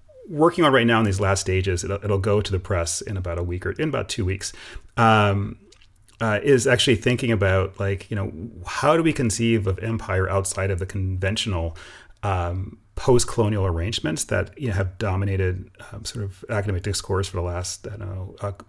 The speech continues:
you know, couple decades or more within theater studies, and how do we sort of expand it so that we can engage with, you know, performances, you know, within the metropole, you know, how do we deal with,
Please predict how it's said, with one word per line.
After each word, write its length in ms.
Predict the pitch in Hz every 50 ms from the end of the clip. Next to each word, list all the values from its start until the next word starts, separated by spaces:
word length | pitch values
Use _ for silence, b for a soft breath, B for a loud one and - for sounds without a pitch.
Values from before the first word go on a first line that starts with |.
| - -
you 80 | 120
know, 100 | 113 101 - _ -
couple 240 | - - 107 - 104
decades 400 | 95 101 92 92 - 95 90 -
or 60 | 95
more 320 | 92 92 92 95 95 98
within 260 | 95 95 95 104 98 92
theater 220 | 92 95 104 113
studies, 420 | - - 123 139 151 156 - - B B B B B B B
and 120 | 135 120 101
how 160 | 107 123 123
do 80 | 127
we 100 | 117 113
sort 120 | 107 - 107
of 100 | 104 101
expand 640 | - - - - 110 110 110 117 117 113 110 107 101
it 160 | 95 90 87
so 260 | - - - 104 98 92
that 200 | 92 90 85 95
we 80 | 101
can 160 | 95 - 98 92
engage 480 | 92 95 90 92 92 95 92 - -
with, 300 | 98 92 90 87 87 - B B B B B B B B B
you 100 | 117 110
know, 60 | -
performances, 880 | - 98 - 117 110 107 104 101 - - 104 101 95 95 95 90 -
you 80 | - 113
know, 100 | 98 98
within 240 | 95 92 90 98 92
the 60 | 92
metropole, 880 | 98 110 113 - 120 98 - - 101 98 95 95 92 92 87 92 80 104
you 60 | 92
know, 80 | 85
how 220 | 82 - 110 101 104
do 60 | 104
we 120 | 98 95
deal 320 | 92 92 95 95 92 92 92
with, 340 | 95 92 90 85 - -